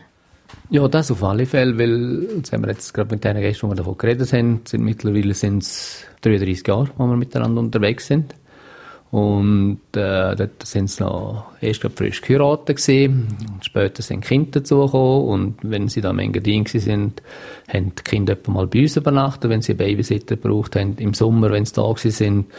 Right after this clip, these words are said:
habe ich mit ihnen ein Kinderprogramm gemacht und haben einfach so probiert, den, den Kind weiterzugeben. Also auch noch etwas anderes, abgesehen vom Leben, wo sie ihre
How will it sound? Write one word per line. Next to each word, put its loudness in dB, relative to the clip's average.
habe 0
ich -6
mit 0
ihnen 0
ein -8
Kinderprogramm 2
gemacht 0
und 0
haben 2
einfach 2
so 2
probiert, 0
den, 0
den -4
Kind 2
weiterzugeben. 0
Also 0
auch 2
noch 2
etwas 0
anderes, 2
abgesehen -2
vom 0
Leben, 2
wo 2
sie 0
ihre 4